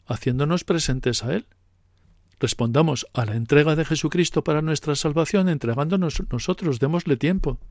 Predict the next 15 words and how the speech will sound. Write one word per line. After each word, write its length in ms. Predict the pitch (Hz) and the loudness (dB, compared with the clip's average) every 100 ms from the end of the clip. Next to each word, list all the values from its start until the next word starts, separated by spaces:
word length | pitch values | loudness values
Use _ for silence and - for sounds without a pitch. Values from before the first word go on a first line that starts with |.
| - - _ - _ - | -20 -20 _ -20 _ -2
para, 320 | 117 117 117 | 2 2 0
para 260 | - 120 120 | 0 0 0
encontrarnos 640 | 117 113 117 151 165 156 | -2 -2 0 0 0 0
con 140 | 151 | 0
Cristo, 340 | 135 170 - 160 | 4 2 4 2
para 240 | 131 113 | 2 0
prestar 340 | 113 110 139 160 | -2 -4 0 2
atención, 500 | 156 160 151 180 165 | 2 0 0 0 2
para 220 | 127 117 | 2 2
mirarle 500 | 110 117 165 165 160 | 0 2 2 2 2
a 60 | |
Él 80 | 165 | 2
crucificado, 680 | 160 147 160 143 165 165 165 | 0 -4 -2 -2 0 0 2
para 200 | 135 117 | 0 0
contemplarle. 800 | 120 117 113 113 151 165 175 214 | 0 -2 -2 0 0 2 0 -2